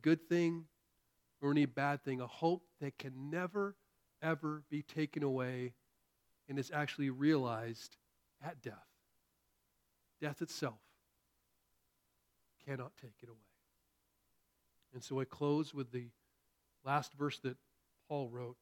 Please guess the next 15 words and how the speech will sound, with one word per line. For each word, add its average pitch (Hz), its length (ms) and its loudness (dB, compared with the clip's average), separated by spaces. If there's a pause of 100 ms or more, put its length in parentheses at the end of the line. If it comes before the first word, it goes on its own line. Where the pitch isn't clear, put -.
(240)
"Therefore, 143 680 0
my 127 100 -6
brothers, 120 520 -14
knowing 151 540 4 (520)
this 151 200 -10
restoration 151 640 -2
is 127 140 -4
yet 135 160 -2
to 143 80 -8
come, 123 420 -10 (180)
knowing 147 640 4 (600)
that 151 180 -12
you 165 460 4 (580)
are 143 120 -8 (120)
guaranteed 170 760 4